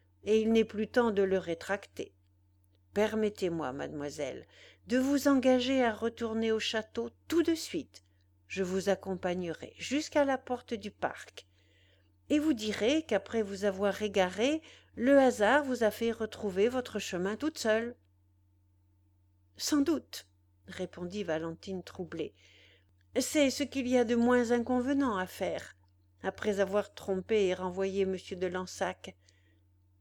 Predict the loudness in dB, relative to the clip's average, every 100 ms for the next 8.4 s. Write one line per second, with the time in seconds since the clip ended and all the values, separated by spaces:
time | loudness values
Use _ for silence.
0 | _ 0 2 2 -2 -4 -8 _ _ -6
1 | 2 6 8 6 2 0 -2 -2 -2 -4
2 | -4 _ _ _ _ _ _ _ _ _
3 | _ -4 -2 -4 -2 -2 0 2 4 4
4 | 0 -4 -10 -20 -12 -12 -8 -8 -8 -12
5 | -8 -8 -8 -8 -8 -10 -12 -16 _ _
6 | _ _ -20 _ -20 -2 4 6 6 4
7 | 2 4 6 6 4 0 0 -2 -4 -4
8 | 6 6 6